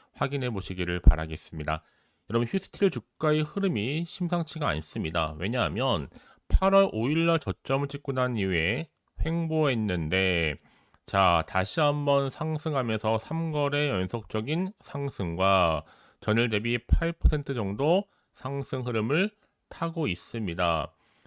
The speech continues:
자, 그러다 보니까 많은 분들이, 자, 이렇게 상승 기류로 올라가고 있는 이유에 대해서 많이들 궁금해하시고 또 질문 주셔서 이게 장중에 영상 좀 키게 되었는데요.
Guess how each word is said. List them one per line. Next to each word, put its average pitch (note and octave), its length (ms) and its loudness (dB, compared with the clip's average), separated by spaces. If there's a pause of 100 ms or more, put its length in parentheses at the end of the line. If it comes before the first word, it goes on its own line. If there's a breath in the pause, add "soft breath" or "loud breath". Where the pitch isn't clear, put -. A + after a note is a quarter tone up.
(140 soft breath)
자, A2+ 80 -4
그러다 F3+ 240 2
보니까 F#3 220 0
많은 C#3 320 0
분들이, A2+ 480 0
자, G#2 100 -4
이렇게 D#3 460 -2
상승 F3+ 720 -4
기류로 B2+ 720 0
올라가고 A#2 520 0
있는 A2 100 -4
이유에 G#2 340 -2
대해서 F#2+ 240 -4
많이들 G2 360 -4
궁금해하시고 F#2 920 -4 (300 soft breath)
또 G2 100 2
질문 G#2 320 -2
주셔서 F2+ 500 -6
이게 E2+ 140 -6
장중에 F#2+ 760 -4 (360 soft breath)
영상 F2 240 -4
좀 F2 120 -8
키게 E3+ 300 -6
되었는데요. G2+ 640 -2